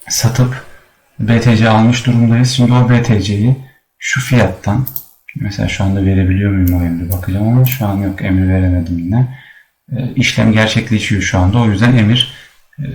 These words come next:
yani sürekli yenilendiği alım olduğu için emrimiz gidiyor.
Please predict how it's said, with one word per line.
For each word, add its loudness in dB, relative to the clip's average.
yani 0
sürekli 2
yenilendiği 4
alım 4
olduğu 4
için 2
emrimiz 2
gidiyor. 2